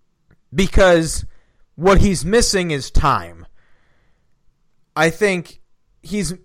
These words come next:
he was off for thirteen years. That's time missed. And then he only, he's only been killing it for, like, a few months. So that's only a short period of time. So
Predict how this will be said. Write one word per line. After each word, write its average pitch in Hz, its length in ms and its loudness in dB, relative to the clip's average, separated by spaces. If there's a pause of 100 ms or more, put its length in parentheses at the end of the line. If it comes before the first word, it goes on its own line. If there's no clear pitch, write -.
(100)
he 190 200 -6
was 220 160 0
off 208 240 4
for 196 100 -4
thirteen 196 480 0
years. 180 420 0
That's 170 260 -2
time 156 440 -4
missed. 139 440 -10 (440)
And 170 100 -4
then 208 80 -2
he 190 100 -4
only, 202 680 -4
he's 175 220 -6
only 208 180 0
been 175 160 -6
killing 220 340 2
it 165 80 -4
for, 170 160 -6
like, 165 160 -2
a 156 60 -12
few 170 200 -6
months. 180 380 0
So 151 140 -4
that's 180 240 -2
only 196 240 -2
a 170 40 -4
short 190 300 0
period 170 320 -2
of - 80 2
time. 160 380 0
So 151 300 -2